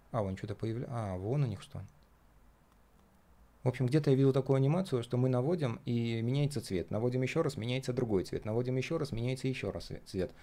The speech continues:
Можно было бы тут такой, например, провернуть. Было бы хотя бы интереснее посмотреть на фотографии, поза-,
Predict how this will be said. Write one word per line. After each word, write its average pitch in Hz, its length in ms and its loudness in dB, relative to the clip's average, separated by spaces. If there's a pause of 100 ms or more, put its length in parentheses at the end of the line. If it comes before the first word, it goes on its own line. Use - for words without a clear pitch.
(280)
Можно 123 240 0
было 147 180 4
бы 156 120 0
тут 190 140 -2
такой, 143 220 0
например, 101 400 0
провернуть. 101 540 -2
Было 120 240 2
бы 120 400 -4
хотя - 160 -6
бы - 100 -4
интереснее 123 420 0
посмотреть 139 440 -2
на 90 420 -2
фотографии, 107 560 -2
поза-, 101 480 -2